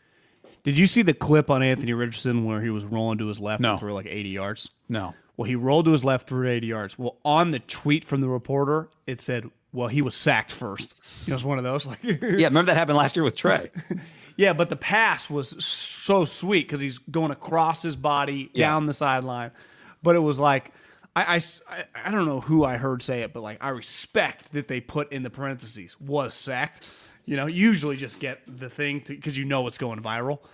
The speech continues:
Speaker 1: especially
Speaker 2: Yeah.
Speaker 1: with, like, a guy like that. It's like, "Holy sh-, what do we got here?" <laughs> You know?
Speaker 2: Offensive head
Speaker 1: And I
Speaker 2: coach,
Speaker 1: just
Speaker 2: I'll give him credit.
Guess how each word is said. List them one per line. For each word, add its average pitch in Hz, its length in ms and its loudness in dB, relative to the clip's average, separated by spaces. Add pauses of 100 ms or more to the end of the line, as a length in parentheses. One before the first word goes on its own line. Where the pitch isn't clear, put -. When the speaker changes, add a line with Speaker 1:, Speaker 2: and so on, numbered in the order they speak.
Speaker 1:
especially 180 340 2
Speaker 2:
Yeah. 143 40 0
Speaker 1:
with, 131 100 -4
like, 123 140 -6
a 107 40 -12
guy 120 240 0
like 120 280 -4
that. 104 300 -2
It's - 120 -18
like, 95 80 -20
"Holy 107 440 -12
sh-, - 140 -18
what 233 220 2
do - 40 2
we 151 120 -2
got 151 220 0
here?" 466 340 4 (500)
<laughs> 160 100 -6 (180)
You 139 100 -6
know? 127 160 -2
Speaker 2:
Offensive 151 320 2
head 147 80 4
Speaker 1:
And 196 80 4
I 240 60 6
Speaker 2:
coach, 143 100 6
Speaker 1:
just - 180 2
Speaker 2:
I'll 127 80 -6
give 120 100 -8
him 107 60 -8
credit. 104 320 -10